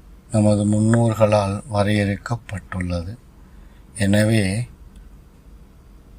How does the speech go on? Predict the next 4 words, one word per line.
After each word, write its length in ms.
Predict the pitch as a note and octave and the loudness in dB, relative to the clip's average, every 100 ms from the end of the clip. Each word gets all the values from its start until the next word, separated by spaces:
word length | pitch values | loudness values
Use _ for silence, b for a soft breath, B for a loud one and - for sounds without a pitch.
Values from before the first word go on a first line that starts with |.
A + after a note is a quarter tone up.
| - - - - | -20 -20 -20 -12
விநாயகர் 880 | G#2 G2+ G#2+ A#2 A#2+ A#2+ A2+ B2 B2 - - - - - - - - - - - - - - - - - - - | -4 0 4 4 4 2 0 -2 -2 -12 -20 -20 -20 -20 -20 -20 -20 -20 -20 -20 -20 -20 -20 -20 -20 -20 -12 -2
முழுமுதற் 680 | A2 A#2 A#2 A#2 A2+ A2 | 0 2 2 2 0 -2
கடவுளாக 680 | - G#2+ G#2+ A2 G#2+ G#2 A2 G#2 | 2 4 4 4 4 4 0 -2
கொண்டு 420 | - G#2 G2+ | -2 0 0